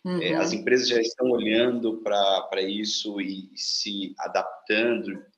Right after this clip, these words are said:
Speaker 2: criando esses cargos dentro das companhias?
Speaker 1: Uhum.
Speaker 2: Eh, ou o cargo de employer brand, ele é desenvolvido juntamente com outras, outros cargos?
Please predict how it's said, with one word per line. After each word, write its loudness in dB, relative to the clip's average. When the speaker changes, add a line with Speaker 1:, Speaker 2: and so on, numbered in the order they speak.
Speaker 2:
criando 2
esses -2
cargos -2
dentro -12
das -8
companhias? -2
Speaker 1:
Uhum. 2
Speaker 2:
Eh, 4
ou 4
o -2
cargo 0
de -10
employer -4
brand, -4
ele -2
é 4
desenvolvido -8
juntamente -6
com -6
outras, -4
outros -10
cargos? 0